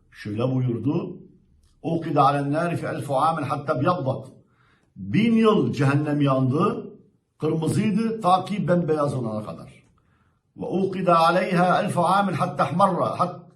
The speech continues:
hatta ahmarrat, sonra biyaddat, sonra sveddet.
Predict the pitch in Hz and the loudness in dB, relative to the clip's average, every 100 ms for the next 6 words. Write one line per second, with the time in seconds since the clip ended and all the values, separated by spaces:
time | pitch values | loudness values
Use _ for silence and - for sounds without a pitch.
0 | _ _ _ _ _ _ - 139 170 - | _ _ _ _ _ _ -8 -4 -2 2
1 | 180 180 196 226 - - _ - 160 175 | 4 6 4 4 -4 -20 _ -4 0 2
2 | 170 147 - - - 104 170 175 190 202 | 4 2 -2 -12 -10 -4 -2 0 2 0
3 | 202 175 170 185 180 - 170 123 98 - | 0 -4 0 0 0 0 -2 -2 -6 -10